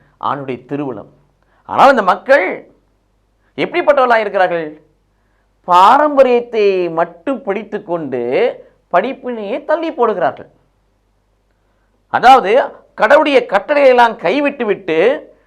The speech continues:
மனித மரபையே பின்பற்றி வருகிறார்கள். அவர்கள் செய்யக்கூடிய ஆராதனை,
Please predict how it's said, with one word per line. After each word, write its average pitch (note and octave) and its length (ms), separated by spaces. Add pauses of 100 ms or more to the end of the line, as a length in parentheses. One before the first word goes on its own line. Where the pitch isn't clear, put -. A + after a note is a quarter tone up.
மனித D4+ 480
மரபையே D4+ 540
பின்பற்றி C4+ 500
வருகிறார்கள். F3+ 680 (2250)
அவர்கள் A#2+ 460
செய்யக்கூடிய D3+ 840
ஆராதனை, B2 720